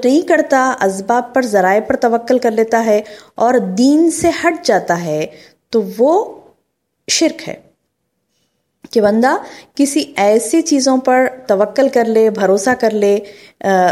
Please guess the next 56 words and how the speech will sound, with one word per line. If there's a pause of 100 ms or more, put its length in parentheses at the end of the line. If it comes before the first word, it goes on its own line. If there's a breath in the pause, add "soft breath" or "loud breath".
(120)
وسائل
پر،
ذرائع (100)
پر،
سامنے
کوئی
نظر
آ
رہا
ہے،
نہیں،
نہیں،
یہ
تو (100)
ہے، (260 loud breath)
اسی
پر
ہم
کو
سہارا
پکڑ
لینا
ہے،
وہ
اللہ
بھی
مدد
کرے
گا،
صحیح
ہے،
لیکن (420 loud breath)
یہ
چیز
ہے
یہاں
پر،
لہٰذا
ہم
یہ
اسلام
کی
یہ
چیز
نہیں
کر
سکتے،
دین
کا
یہ
کام
نہیں
کر
سکتے۔
کیوں؟ (440 loud breath)
کیونکہ